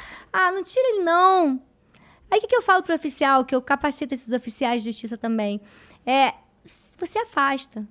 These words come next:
Mesmo que quando você vire as costas, o cara volte lá pra dentro. Cumpra a tua função, que é,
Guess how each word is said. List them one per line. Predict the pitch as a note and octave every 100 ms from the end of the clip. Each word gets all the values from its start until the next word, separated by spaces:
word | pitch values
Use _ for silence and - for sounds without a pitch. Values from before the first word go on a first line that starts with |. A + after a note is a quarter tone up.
| _
Mesmo | A#3+ F4+ G4+
que | F4+
quando | - D#4+ A#3+
você | B3 A#3
vire | G3 A3+
as | G3+
costas, | - A#3 C4 C4+ A#3+
o | C4+
cara | D4+ D#4+
volte | G#3+ C4 D#4+ -
lá | A3
pra | G#3 G3
dentro. | F3 F3 -
Cumpra | D#4 E4
a |
tua | E4 C4
função, | - E4 C4+ C4+ G4
que | - A#3+
é, | A#3